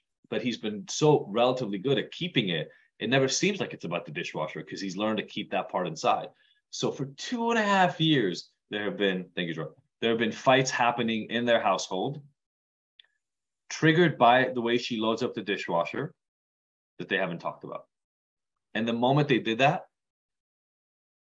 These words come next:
she was like, "Look, I'll stop loading the fucking dishwasher, or just teach me how you want me to load the damn thing,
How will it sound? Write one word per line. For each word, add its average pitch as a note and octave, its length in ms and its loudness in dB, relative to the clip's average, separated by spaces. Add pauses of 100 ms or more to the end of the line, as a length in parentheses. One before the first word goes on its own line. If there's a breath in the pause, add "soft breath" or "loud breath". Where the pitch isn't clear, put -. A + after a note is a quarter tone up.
she - 140 -16
was G2 80 -6
like, G2 200 -4
"Look, A#2 380 -2
I'll A2+ 140 0
stop B2+ 260 4
loading G#2 260 0
the F2+ 60 -10
fucking F2+ 220 -6
dishwasher, G2 580 0
or F#2 140 -4
just G2+ 240 -10
teach C#3 200 -2
me C3 60 -2
how G#2+ 140 4
you G2 120 0
want G2+ 160 4
me G2+ 60 -4
to F2+ 60 -4
load G2+ 240 2
the G2+ 80 -2
damn E2+ 240 -4
thing, D#2+ 340 -4